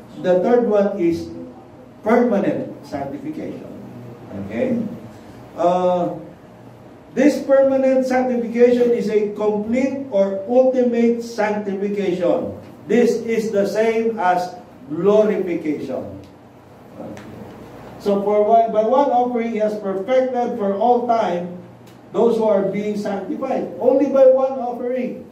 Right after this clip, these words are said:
And the perfection is for one time. And that,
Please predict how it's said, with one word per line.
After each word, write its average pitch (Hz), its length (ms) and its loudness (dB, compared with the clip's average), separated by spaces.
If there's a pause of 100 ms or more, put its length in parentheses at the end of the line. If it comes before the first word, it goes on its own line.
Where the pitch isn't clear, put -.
(320)
And 202 160 -4
the 226 160 -2
perfection 240 720 2
is - 320 -4 (240)
for 220 240 4
one 262 320 6
time. 254 400 -4 (3000)
And 196 400 2
that, 254 320 4